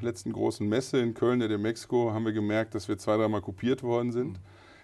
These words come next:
Speaker 1: Das war erst so, „Hoch, das ist aber doof, jetzt kopiert uns
Speaker 2: Ja.
Speaker 1: einer.“ Äh, mittlerweile bin ich so, habe ich dann auch, äh, ich glaub, bei Heinz Erhardt, äh, gesehen, die höchste Form der Bewunderung ist die Kopie.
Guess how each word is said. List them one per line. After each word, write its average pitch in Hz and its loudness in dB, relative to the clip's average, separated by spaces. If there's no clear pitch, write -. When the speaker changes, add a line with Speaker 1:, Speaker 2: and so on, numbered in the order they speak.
Speaker 1:
Das 110 -2
war 113 8
erst 113 8
so, 113 6
„Hoch, - 0
das 107 0
ist - -4
aber 107 4
doof, 110 6
jetzt - -4
kopiert 131 2
uns 101 0
Speaker 2:
Ja. 110 0
Speaker 1:
einer.“ 110 4
Äh, 110 0
mittlerweile 131 8
bin 120 2
ich 120 2
so, 120 6
habe 117 4
ich 113 0
dann 117 4
auch, 113 4
äh, 110 2
ich 101 -2
glaub, 104 0
bei 107 4
Heinz 104 -2
Erhardt, 110 4
äh, 107 2
gesehen, 107 2
die 107 2
höchste 117 4
Form 117 6
der 113 4
Bewunderung 110 4
ist 110 -6
die 92 -2
Kopie. 117 4